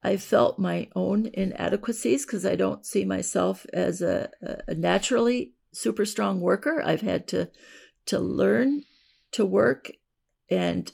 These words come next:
I've worked through it and enjoy work. But I, I thought I need to have some other people's experiences. Uh, I need to talk to other people. So I interviewed quite a number of families that w-, have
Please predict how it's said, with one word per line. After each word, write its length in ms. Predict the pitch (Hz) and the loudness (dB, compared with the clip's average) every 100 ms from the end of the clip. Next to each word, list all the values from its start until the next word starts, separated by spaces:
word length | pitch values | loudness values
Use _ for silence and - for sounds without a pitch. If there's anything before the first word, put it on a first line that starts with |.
| - | -8
I've 380 | 147 175 - - | -4 -4 -6 -2
worked 240 | 190 - - | 0 0 0
through 220 | 214 254 | 4 4
it 140 | - | 4
and 160 | 175 165 | -2 -4
enjoy 600 | 156 - 180 214 277 - - | -6 0 4 4 2 -2 4
work. 400 | 202 247 - - - - - - _ | 4 4 -2 -18 -20 -20 -20 -20 _
But 160 | 208 | 6
I, 220 | 185 196 - - | 6 4 2 0
I 320 | 190 185 - | 2 2 0
thought 260 | 220 202 - | 2 2 2
I 60 | 180 | -2
need 340 | 202 294 277 | 2 0 0
to 100 | 254 | -2
have 320 | 208 214 196 | 0 0 -2
some 240 | - 185 - | -2 -4 -2
other 460 | 196 202 185 175 _ _ _ _ _ - | 0 2 0 -2 _ _ _ _ _ -6
people's 380 | 202 - 185 - | -4 -2 -2 -4
experiences. 1200 | - - 190 180 180 185 - - - - - - - | -8 -2 2 4 2 0 -4 -6 -6 -6 -8 -8 -8
Uh, 360 | - - 50 - | -8 -6 -8 -6
I 80 | 185 | -2
need 180 | 214 185 | -2 -2
to 80 | |
talk 300 | 175 202 180 | -2 -2 -2
to 100 | - | -2
other 160 | 165 170 | -4 -4
people. 320 | - - - | -4 -6 -4
So 140 | - - | -2 -2
I 80 | |
interviewed 640 | - 254 285 202 196 185 - _ - _ | 2 2 2 4 4 4 -2 _ -20 _
quite 220 | - 277 | 2 4
a 40 | 247 | 4
number 280 | 220 202 185 | 0 0 0
of 100 | - | 0
families 560 | 196 196 185 - - | 0 0 -2 -4 -2
that 220 | - - | -2 -2
w-, 200 | - 208 | -6 -4
have 280 | 190 180 180 | 0 0 -2